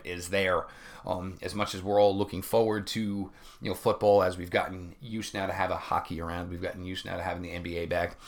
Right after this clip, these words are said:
and Major League Baseball back. Um, yes, the anticipation is there for football this fall, but, you know, you still can't not have essentially, you know, one eye looking over your shoulder, so to speak, to see and, you know, where the threat of this virus will be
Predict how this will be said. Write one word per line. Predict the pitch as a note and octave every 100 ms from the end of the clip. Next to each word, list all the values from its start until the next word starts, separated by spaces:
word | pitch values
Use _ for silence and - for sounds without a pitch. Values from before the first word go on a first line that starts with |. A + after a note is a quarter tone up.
| - - -
and | G#2
Major | G#2 F#2+
League | F#2 F2
Baseball | F2+ F2+ E2+ F2
back. | F2+ F2 - - - -
Um, | G2+ G2 G#2
yes, | G#2+ -
the | G2+
anticipation | F#2+ G#2+ A2 G#2+ F#2+ G2+
is | F#2+ F2+
there | G#2 F2+ D#2 -
for | - A#2 G2
football | - C3+ C3+ G2 D#2+ - -
this | G2+ F#2+ -
fall, | F#2 E2 D#2+ - - -
but, | F#2+ - -
you | F2
know, | -
you |
still | F2 - G2
can't | - G2+ F#2 - - - - - -
not | F#2+ F2
have | F#2+ F#2 E2
essentially, | E2 F2 - C#2 -
you | E2+
know, | E2+
one | F2 F2+ F2
eye | E2+ E2+ E2+
looking | F#2 -
over | E2+
your | D#2+
shoulder, | D#2+ F2+ E2+
so | D#2 - F2
to |
speak, | - - D2+ - - - -
to | -
see | - - F#2 F#2+ -
and, | F2+ E2+ D#2+
you | F2
know, | E2+
where | F2+ F#2+ F#2
the | F2 F2+ - -
threat | G#2 G2
of | F#2+
this | F#2 F2+
virus | F#2+ F#2+ F2 - - - - - -
will | G#2 A#2+ G2+
be | A2+ G#2 F2